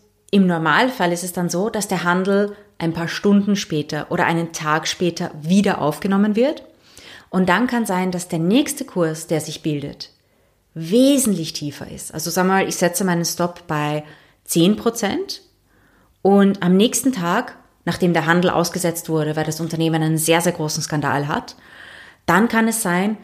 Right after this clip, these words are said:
dass der Kurs dreißig Prozent tiefer eröffnet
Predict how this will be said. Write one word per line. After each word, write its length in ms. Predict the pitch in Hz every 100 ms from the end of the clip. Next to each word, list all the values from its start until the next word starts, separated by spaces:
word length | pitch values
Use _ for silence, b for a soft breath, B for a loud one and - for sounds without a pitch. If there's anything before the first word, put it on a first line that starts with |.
| - -
dass 200 | 185 -
der 100 | 202
Kurs 640 | - 202 208 202 - _ _ _ _ _
dreißig 500 | - 180 220 - 262
Prozent 400 | - 185 160 147
tiefer 420 | - 156 - 151 -
eröffnet 640 | 160 156 151 190 285 -